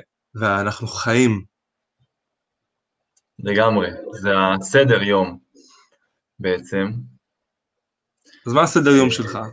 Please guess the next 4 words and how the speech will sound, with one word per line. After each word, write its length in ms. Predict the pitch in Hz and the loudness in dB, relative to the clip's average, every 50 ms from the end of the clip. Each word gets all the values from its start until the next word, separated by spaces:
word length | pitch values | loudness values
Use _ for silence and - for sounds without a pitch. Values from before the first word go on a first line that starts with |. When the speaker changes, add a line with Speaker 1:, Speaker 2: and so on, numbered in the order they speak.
| - _ _ _ _ _ _ _ _ - | -18 _ _ _ _ _ _ _ _ -20
Speaker 1:
אחרי 220 | - - - 131 131 | -14 -6 -2 0 0
הבוקר, 420 | 127 123 110 120 104 - - 110 | 0 0 -2 -6 -10 -10 -10 -12
אחרי 320 | 98 - - - - 117 110 | -12 -14 -16 -16 -14 -12 -10
הרוטינות. 720 | 107 107 104 104 101 - 113 104 107 117 120 _ - - | -10 -10 -10 -14 -14 -14 -14 -16 -16 -16 -20 _ -20 -20